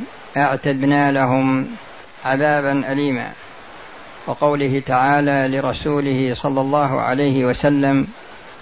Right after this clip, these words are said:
"وإنك لتهدي إلى صراط مستقيم".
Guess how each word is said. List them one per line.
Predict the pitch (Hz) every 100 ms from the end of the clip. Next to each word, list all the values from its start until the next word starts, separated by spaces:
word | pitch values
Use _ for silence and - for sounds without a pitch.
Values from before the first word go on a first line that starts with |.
| - -
"وإنك | 135 123 170 160 151 -
لتهدي | 139 135 - 151 131 131 147 147 147 143 - - - - - - -
إلى | 127 139 151
صراط | 139 - 135 143 143 135 135 135 135 - - - - - -
مستقيم". | - - - 135 139 120